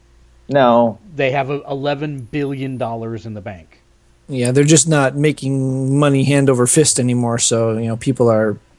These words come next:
Speaker 3: pleading the apocalypse.
Speaker 2: Right.
Speaker 1: <laughs> Uh, no, I think it'd be cool. I mean, I do have, uh, Link to the Past on my phone, um, through emulation, but I would like to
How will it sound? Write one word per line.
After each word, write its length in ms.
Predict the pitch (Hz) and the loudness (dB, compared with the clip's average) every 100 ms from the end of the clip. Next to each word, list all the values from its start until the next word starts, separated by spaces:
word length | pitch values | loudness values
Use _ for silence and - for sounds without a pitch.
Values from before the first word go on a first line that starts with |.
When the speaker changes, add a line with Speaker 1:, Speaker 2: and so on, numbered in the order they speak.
| _ | _
Speaker 3:
pleading 380 | - 135 120 120 | 4 6 6 6
the 60 | |
apocalypse. 760 | 113 117 120 113 92 98 - - _ _ | 4 4 2 2 -2 -4 -6 -14 _ _
Speaker 2:
Right. 240 | 110 95 90 - - _ | -12 -12 -10 -10 -10 _
Speaker 1:
<laughs> 380 | 131 120 110 - _ _ _ _ _ | -6 -6 -8 -10 _ _ _ _ _
Uh, 260 | 139 135 123 | 2 4 4
no, 160 | 208 - | 2 4
I 100 | 147 | 0
think 220 | - 339 | -2 -4
it'd 140 | - 214 | -2 -2
be 80 | |
cool. 360 | 311 185 165 - - | 2 4 4 0 -4
I 140 | 131 | 0
mean, 300 | 139 131 123 | 4 4 4
I 140 | - 120 | 4 4
do 240 | 123 139 | 6 6
have, 420 | 131 123 123 110 - _ _ _ _ _ _ _ _ - | 6 6 4 2 -10 _ _ _ _ _ _ _ _ -4
uh, 580 | 90 104 104 101 101 - - _ _ _ _ | 0 2 4 2 0 -6 -12 _ _ _ _
Link 220 | 123 131 | 0 0
to 80 | 127 | 0
the 80 | 110 | -4
Past 400 | - 113 110 - | 0 -2 -2 -2
on 120 | 107 | 0
my 120 | 104 | 0
phone, 560 | 101 113 110 117 139 139 _ _ _ _ _ _ _ - | 2 2 2 2 -2 -6 _ _ _ _ _ _ _ -2
um, 400 | 101 98 104 113 - - | 0 2 0 -4 -14 0
through 160 | 117 | 4
emulation, 680 | 107 110 104 117 - 131 123 - _ _ _ _ | 6 6 6 4 4 0 0 -6 _ _ _ _
but 240 | - 107 - | 2 2 0
I 80 | 117 | 2
would 120 | 143 | 2
like 220 | 117 131 151 | 4 2 2
to 200 | 107 95 | 0 0